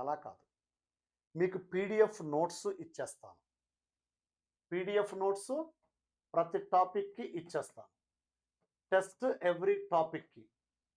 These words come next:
యూనిట్ కంప్లీట్ అయిన తర్వాత గ్రాండ్ టెస్ట్.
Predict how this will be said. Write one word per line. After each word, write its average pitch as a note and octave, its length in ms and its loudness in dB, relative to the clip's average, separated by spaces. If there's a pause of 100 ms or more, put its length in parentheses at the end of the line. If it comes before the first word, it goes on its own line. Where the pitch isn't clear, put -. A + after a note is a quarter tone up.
(260)
యూనిట్ A#3+ 420 -2 (120)
కంప్లీట్ G#3 380 4
అయిన G3 200 6
తర్వాత G3+ 260 4 (160)
గ్రాండ్ D#3 380 2
టెస్ట్. - 280 -10